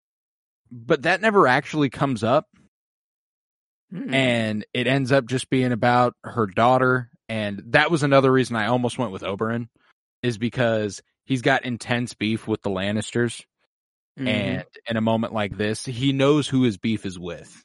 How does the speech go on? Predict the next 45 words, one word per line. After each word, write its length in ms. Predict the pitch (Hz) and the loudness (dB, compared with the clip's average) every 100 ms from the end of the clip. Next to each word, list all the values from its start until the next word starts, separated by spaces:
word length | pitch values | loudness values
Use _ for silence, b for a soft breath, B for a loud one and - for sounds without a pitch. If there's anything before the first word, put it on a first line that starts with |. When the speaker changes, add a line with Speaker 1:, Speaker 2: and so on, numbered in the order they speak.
| _ | _
Speaker 1:
you 180 | - 107 | -6 -4
know? 240 | 98 101 | -4 -4
It's 200 | 104 123 | -6 -4
not 220 | 156 143 131 | 0 0 2
like 340 | 127 104 - _ _ _ _ _ _ _ _ _ _ _ | 0 -2 -8 _ _ _ _ _ _ _ _ _ _ _
he, 240 | - 135 139 | -4 -2 -2
he, 180 | 120 - | -6 -6
he 200 | 107 107 | -6 -4
is, 220 | 95 - - _ _ _ _ _ | -6 -10 -20 _ _ _ _ _
when 200 | 127 113 | -6 -2
he 120 | 120 151 | -2 0
says 340 | 151 143 127 | 4 4 4
he 100 | 127 | 0
wants 280 | 120 120 - | 2 2 0
to 120 | 110 | -6
protect 440 | 104 - 113 110 | -4 -2 -2 -2
her 200 | - 113 | 0 0
daughter, 420 | 104 101 107 113 113 | 2 0 0 0 -2
when 140 | 98 | -4
he, 340 | 107 107 92 | -4 -4 -6
he 220 | 101 104 - | -6 -8 -6
aims 360 | 107 107 101 110 | -6 -6 -8 -6
no 340 | 104 110 113 | -2 2 2
harm 380 | 107 104 104 104 | 2 -2 -2 -4
at 100 | 90 | -6
Myrcella, 460 | 98 - 107 107 | -8 -4 -2 -2
he 140 | 104 113 | -2 0
absolutely 540 | 107 98 101 87 - | 0 -2 -8 -8 -10
means 280 | 73 64 - | -20 -20 -20
that, 160 | - - _ | -20 -20 _
you 120 | 101 | -8
know? 140 | 95 92 | -6 -4
Speaker 2:
Oh, 60 | |
Speaker 1:
And 60 | 220 | -4
Speaker 2:
yeah. 40 | 95 | -6
Speaker 1:
I 80 | 95 | -8
think 180 | - - | -14 -14
that's 140 | 101 - | -12 -10
something 360 | 98 92 95 | -10 -10 -10
that 160 | 90 85 | -10 -8
I, 180 | 85 82 | -10 -10
uh, 200 | - 67 _ _ _ _ - | -12 -16 _ _ _ _ -6
I 80 | 101 | -2
really 300 | 104 101 98 | -2 -2 -4
appreciated. 640 | - 98 - 95 95 98 | -6 -8 -6 -4 -4 -6